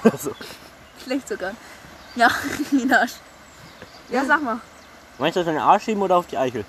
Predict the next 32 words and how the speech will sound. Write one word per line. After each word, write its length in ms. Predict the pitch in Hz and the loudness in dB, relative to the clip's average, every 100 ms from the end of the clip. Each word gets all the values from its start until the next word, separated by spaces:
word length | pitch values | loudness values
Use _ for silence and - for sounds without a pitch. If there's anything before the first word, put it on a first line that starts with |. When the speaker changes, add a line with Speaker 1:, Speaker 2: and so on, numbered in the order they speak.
| - | -12
Speaker 2:
Auf 60 | 214 - | -20 -14
die 60 | - | -8
Eichel. 280 | 247 247 - - - - | -8 -10 -16 -20 -20 -14
Also 180 | 220 - | -8 -6
offen, 240 | 262 254 | -6 -4
ne? 120 | 233 | -2
Nicht 160 | 285 285 | 2 4
einfach 200 | 262 247 | 4 2
nur 100 | 233 | -4
auf 60 | 226 | -4
die 100 | 220 | -2
Haut, 200 | 226 220 | -2 -2
da 40 | |
brennt's 280 | 202 220 - | -6 -8 -6
halt 120 | 196 | -6
wegen, 140 | 202 | -8
aber 140 | 190 202 | -8 -8
innen 220 | 277 311 | -4 -4
rein. 220 | 277 226 214 - - - - - - - - - - - - | -2 -4 -6 -16 -20 -20 -20 -20 -20 -20 -20 -20 -20 -10 -4
Also, 280 | 254 254 - - | 0 0 -2 -6
fort, 200 | 247 277 - - - | -2 -2 -4 -20 -18
zurück. 220 | - 233 - - - 247 | -12 -10 -10 -12 -16 -6
Junge, 280 | 285 294 311 | -2 0 0
Alter, 240 | 247 254 254 | 2 2 2
wie 140 | 262 | -4
intim. 360 | 277 269 320 320 - - - | -6 -4 -4 -6 -10 -20 -16
Speaker 1:
zweitausend 540 | - 151 135 143 131 113 | -4 -2 2 2 2 -2
Euro. 260 | 120 131 - - - | -2 -2 -6 -8 4
Speaker 2:
Was? 440 | 294 640 - - - | 8 8 6 -12 -8
Speaker 1:
<laughs> 0 | |
Speaker 2:
Für 580 | - 226 - - 302 269 | 2 4 4 -2 -10 0
zweitausend 380 | 311 415 453 | 6 8 8